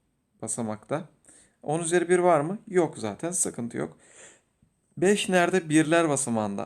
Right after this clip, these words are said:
Aha da birler basamağı. Demek ki burası beş. Geçtim virgülden sonra, artık eksililere geçtim. On üzeri eksi bir yok. Burada da olmayacak. İkinci basamakta, dikkat et, yedi var.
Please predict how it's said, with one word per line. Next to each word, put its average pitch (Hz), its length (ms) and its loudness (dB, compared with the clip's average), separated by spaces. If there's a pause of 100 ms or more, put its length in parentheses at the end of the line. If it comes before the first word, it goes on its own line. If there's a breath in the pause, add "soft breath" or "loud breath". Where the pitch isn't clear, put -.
Aha 156 320 -6
da 151 120 -2
birler 123 340 0
basamağı. 120 480 -2
Demek 135 300 -4
ki 113 140 -6
burası 113 400 -2 (300 soft breath)
beş. - 460 -12 (1160)
Geçtim 156 420 -2
virgülden 151 420 0
sonra, 110 360 0
artık 131 280 -4
eksililere 123 560 -4
geçtim. 101 320 -8 (460 loud breath)
On 196 180 0
üzeri 185 260 2
eksi 175 340 2
bir 208 200 0 (240)
yok. 139 460 -2 (140)
Burada 143 300 -2
da 113 80 -2
olmayacak. 104 500 -6 (420 soft breath)
İkinci 175 520 -4
basamakta, 151 760 -2 (560)
dikkat 135 320 -6
et, 165 320 -4 (220)
yedi 117 300 -4
var. 135 240 -4